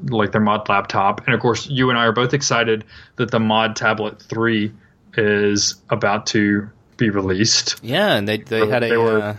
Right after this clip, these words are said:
Speaker 2: Instagram story on that today.
Speaker 1: Right, yeah, kinda teasing it on the Instagram stories today. Um, I still carry my Mod Tablet two every single day of my life, uh, since I've gotten it, and still love it.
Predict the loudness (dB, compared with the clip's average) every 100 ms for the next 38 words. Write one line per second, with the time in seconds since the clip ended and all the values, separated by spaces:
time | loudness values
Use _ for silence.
0 | -8 -6 -4 -2 -2 -2 -4 -2 2 2
1 | 0 -2 -2 0 0 -2 -2 0 0 0
2 | 0 0 0 0 -2 -4 -4 -4 -4 -2
3 | 0 0 0 0 -2 -2 -2 -2 0 0
4 | 2 2 0 0 2 2 2 -2 -2 0
5 | 0 2 0 0 0 2 2 0 0 2
6 | 2 2 2 2 2 0 0 -2 -2 -4
7 | -2 0 0 -2 -8 -12 -6 -2 0 0
8 | 0 0 0 0 -2 -4 -6 -4 -2 -2
9 | -2 -14 -20 -20 -6 0 2 2 0 0
10 | 0 2 0 2 0 -2 -2 0 2 2
11 | 2 0 -4 _ -2 0 2 2 2 2
12 | 0